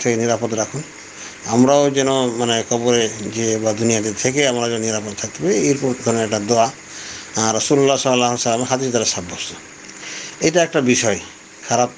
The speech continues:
পথ থেকে, আহ, ফিরে আসার জন্য এটা একটা বিষয়। আহ, রাসূলুল্লাহ সাল্লাল্লাহু আলাইহি ওয়াসাল্লাম বিশেষ করে এই কবর জিয়ারতের বিষয়টা বলেছেন,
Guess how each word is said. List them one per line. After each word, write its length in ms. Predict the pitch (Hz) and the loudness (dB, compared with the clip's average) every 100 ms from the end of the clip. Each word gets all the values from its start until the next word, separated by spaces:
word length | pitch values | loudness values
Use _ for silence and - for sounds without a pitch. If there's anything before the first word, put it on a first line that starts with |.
| - | -10
পথ 100 | 120 - | -8 -4
থেকে, 360 | 123 123 107 - - - - - - | 0 2 0 -2 -12 -20 -18 -18 -6
আহ, 160 | 120 110 98 | -2 -2 0
ফিরে 160 | 131 131 | 2 4
আসার 300 | 123 135 123 | 4 0 0
জন্য 160 | 135 | 0
এটা 160 | 143 131 | 2 0
একটা 160 | 107 | -2
বিষয়। 300 | 104 101 - 95 - - - - - - - - - - - - - | -6 -6 -6 -10 -16 -20 -20 -20 -20 -20 -20 -20 -20 -18 -16 -14 -4
আহ, 340 | 107 98 92 92 - - - - - - - - | -2 0 -4 -8 -12 -14 -18 -20 -20 -20 -12 -6
রাসূলুল্লাহ 420 | 110 - 151 156 | 0 4 6 6
সাল্লাল্লাহু 140 | 151 156 | 4 4
আলাইহি 140 | 151 | 4
ওয়াসাল্লাম 320 | 151 151 151 | 2 2 2
বিশেষ 260 | 147 143 143 | 2 0 2
করে 200 | 156 139 | 4 6
এই 120 | 135 | 4
কবর 280 | 127 131 139 | 4 2 2
জিয়ারতের 300 | 127 139 135 | 4 4 4
বিষয়টা 300 | 131 123 131 | 4 4 4
বলেছেন, 420 | 127 123 117 170 | 4 4 2 -2